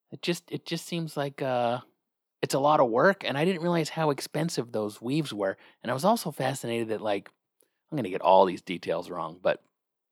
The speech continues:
like, a lot of weaves come from, like, India because these part of some ceremony, these Hindu women, oh God, I'm probably getting this all wrong. They, they, she, they cut their hair off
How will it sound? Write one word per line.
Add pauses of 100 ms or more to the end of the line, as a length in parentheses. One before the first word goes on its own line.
(880)
like,
a
lot
of
weaves
come
from, (380)
like, (340)
India (120)
because
these (680)
part
of
some
ceremony,
these
Hindu
women, (760)
oh (100)
God,
I'm
probably
getting
this
all
wrong. (320)
They, (280)
they,
she,
they
cut
their
hair
off